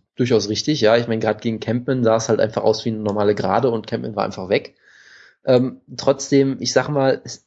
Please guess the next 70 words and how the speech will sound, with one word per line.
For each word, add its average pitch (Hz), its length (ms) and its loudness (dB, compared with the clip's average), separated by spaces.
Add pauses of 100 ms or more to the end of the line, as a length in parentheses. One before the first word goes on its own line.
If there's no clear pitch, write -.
ich - 180 -6
hab 170 100 0
das 190 160 2
Gefühl, 147 220 -6
dass 170 160 0
es 147 140 -8
fast 127 200 -6
schon 170 140 -2
so 131 80 -2
ein 120 80 -6
bisschen 135 300 -4
overhyped 151 640 0
ist, 147 120 -6
in 139 120 -6
dem 131 120 -4
Sinne, 135 200 0
dass 120 160 -4
Leute 123 240 2
sagen, 120 380 0 (680)
Hendricks 135 440 0
muss 139 200 0
ihn 143 140 -4
nur 117 160 0
einmal 131 320 2
berühren 135 640 0
und 120 160 -4
dann 120 120 0
fällt 120 260 -2
G 120 100 2
S 120 160 0
P - 180 -8
um, 160 160 2
wo 127 80 6
ich 120 80 0
sage, 123 220 4
ja, 120 80 4
das 127 260 -6
ist 143 140 -4
natürlich 131 280 -4
richtig 147 300 -2
in 139 80 -4
dem 139 160 0
Sinne, 135 140 4
dass 120 160 0
es 123 100 -8
passieren 120 380 -2
könnte. 120 300 2
Das 127 160 2
könnte 131 220 0
auch 110 100 2
andersrum 113 520 -2
theoretisch 104 400 -2
passieren. 127 440 0 (640)
Ähm, 123 160 2
man 131 100 2
muss 147 120 4
natürlich 143 200 2
trotzdem 135 300 -2
sagen, 117 200 2
er 104 100 -2
hat 127 180 -2
halt 135 180 0
auch - 140 -2
Kämpfe, 131 360 -6
wie 123 80 -4
gesagt, 117 240 0
gegen 117 180 0
Mike 110 200 -2
Pierce, 131 460 2
äh, 113 260 2